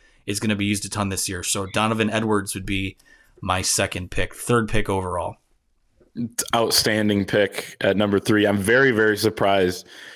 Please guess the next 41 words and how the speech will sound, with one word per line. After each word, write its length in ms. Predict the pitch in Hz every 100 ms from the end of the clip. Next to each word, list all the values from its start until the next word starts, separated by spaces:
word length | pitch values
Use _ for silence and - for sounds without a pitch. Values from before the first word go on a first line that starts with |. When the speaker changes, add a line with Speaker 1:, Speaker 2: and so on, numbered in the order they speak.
| -
Speaker 2:
you 140 | - 104
went 160 | 104
with 100 | 98
Davis 340 | 95 101 95 92
Warren 280 | 98 98 95
at 200 | 87 -
two 300 | - 127 113
because 240 | 101 104
I 80 | 104
was 140 | 101
thinking, 480 | - 101 104 95 90 - - -
even 180 | - 131
if 120 | 127
I 100 | 110
tried 260 | 104 110 120
to 60 |
screw 320 | 107 - 113 107
you 160 | 101
like 220 | 98 92
that, 180 | 101 98
or 220 | 110 107 - _
yeah, 240 | 113 110 95
he, 120 | 117
and 220 | 110 107 101 _ -
took 240 | - 127 -
one 220 | 104 117
of 80 | 113
them 220 | 104 104
as 100 | 98
my 100 | 104 98
offensive 320 | 101 117 95 92
weapon, 340 | 107 139 101
you 80 | 107
could 140 | 135
have 80 | 104
just 140 | 101
taken 320 | - 104 104 - 98 -
Alan 300 | 104 101 95
Bowman 340 | 90 104 107 92
later, 300 | 104 101 92
but, 240 | 92 85